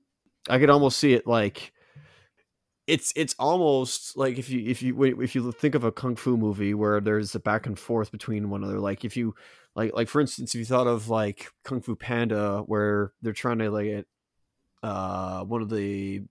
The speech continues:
dumplings with chopsticks. Think of that, where they're, like, going back and forth. Or in th-, the scene they reference, uh, the,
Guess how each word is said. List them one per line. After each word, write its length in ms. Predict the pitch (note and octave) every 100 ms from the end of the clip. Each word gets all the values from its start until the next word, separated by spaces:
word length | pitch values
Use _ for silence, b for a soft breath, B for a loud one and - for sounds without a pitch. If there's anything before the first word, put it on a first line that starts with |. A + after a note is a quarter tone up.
| _ -
dumplings 720 | B2 B2 G2+ B1+ - - - _ _ _
with 160 | G#2+ -
chopsticks. 640 | A#2+ G#2+ - D#2+ - -
Think 180 | C#3+ C3+
of 60 | A#2+
that, 160 | A2
where 100 | G#2+
they're, 80 | G#2+
like, 260 | A2+ G#2+ -
going 200 | A#2 A2
back 180 | A2+ G#2+
and 80 | -
forth. 180 | G#2 -
Or 220 | B2 A#2
in 380 | A#2 A2+ A2 - b b _ _ _ _ _
th-, 220 | B2+ A2 A#2
the 100 | A#2+
scene 220 | C#3 A2+
they 80 | G#2
reference, 560 | B2 - F#2+ G2 - b b _
uh, 340 | G2+ G2 G2 F#2
the, 500 | F#2+ G#2 G2+ G2+ D3